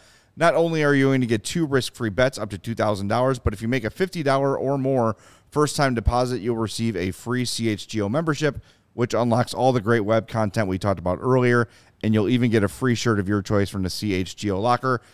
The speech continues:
Questions? Email pointsbet at all C H G O dot com, and we'll help you out. And in case you missed it,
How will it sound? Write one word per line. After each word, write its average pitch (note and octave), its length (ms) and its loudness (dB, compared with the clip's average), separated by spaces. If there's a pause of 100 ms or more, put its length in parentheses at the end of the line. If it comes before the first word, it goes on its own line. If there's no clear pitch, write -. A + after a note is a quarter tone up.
(200)
Questions? E3+ 520 2
Email C#3+ 360 4
pointsbet C3+ 760 0
at G#2 260 -2
all B2 260 2
C A#2 240 -2
H A2 220 -2
G G#2+ 180 -2
O G2 120 2
dot F#2 220 -4
com, D#3+ 320 -2 (420)
and F#2+ 120 -6
we'll F#2 100 -2
help G2+ 220 -2
you G2+ 160 0
out. C#3 300 0
And G#2+ 260 0
in G#2 80 -2
case E3+ 280 -4
you D#3+ 80 -4
missed C#3+ 280 -4
it, B2+ 160 0